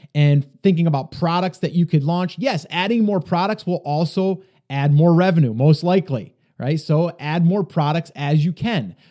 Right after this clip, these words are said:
Don't try and, you know, launch ten products all at once. I'm not a fan of that. But you do want to launch new products, and that way you can also have your list help you out with launching those products.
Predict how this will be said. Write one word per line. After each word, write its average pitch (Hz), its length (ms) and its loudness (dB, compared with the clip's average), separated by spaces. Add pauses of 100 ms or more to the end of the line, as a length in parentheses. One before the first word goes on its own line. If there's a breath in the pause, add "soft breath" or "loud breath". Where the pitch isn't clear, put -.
(180 soft breath)
Don't 262 280 4
try 269 240 -6
and, 208 280 0 (220 loud breath)
you 196 100 2
know, 165 320 2
launch 196 460 -4
ten 190 240 -2
products 165 380 -6
all 151 160 0
at 120 80 -4
once. 135 260 -2
I'm 139 80 -4
not 165 140 0
a 143 40 -4
fan 147 300 -2
of 110 100 -6
that. 98 240 -14 (200 soft breath)
But 143 120 -6
you 160 80 2
do 151 240 4
want 190 300 -2
to 175 160 -4
launch 151 420 -6 (160 soft breath)
new 151 240 6
products, 151 520 -4 (140 soft breath)
and 139 120 -2
that 143 100 2
way 139 300 0
you 147 100 2
can 139 100 0
also 139 420 0
have 127 200 -2
your 117 160 -6
list 151 380 -2
help 143 240 -4
you 127 120 -6
out 135 200 -4
with 117 140 -8
launching 147 360 -4
those 143 140 -4
products. 131 480 -6